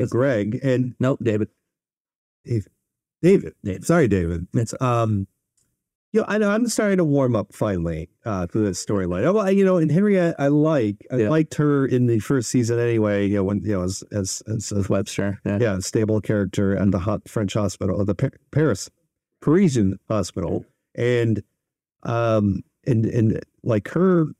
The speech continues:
Speaker 1: her storyline has really blossomed nicely. I think, you know, she had been on the run.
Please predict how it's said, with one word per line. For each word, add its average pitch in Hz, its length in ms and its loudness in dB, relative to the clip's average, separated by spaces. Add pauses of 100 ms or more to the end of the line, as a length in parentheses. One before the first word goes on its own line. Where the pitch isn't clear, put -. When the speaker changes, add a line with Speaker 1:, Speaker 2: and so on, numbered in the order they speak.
(300)
Speaker 1:
her 147 220 2
storyline 101 720 2
has 95 160 -2
really 101 260 2
blossomed 98 540 -2
nicely. 107 420 0 (320)
I 104 160 0
think, - 400 -10
you 110 60 0
know, 95 60 0
she 104 180 -2
had 95 120 0
been 98 140 4
on 92 140 2
the 95 100 0
run. 131 460 2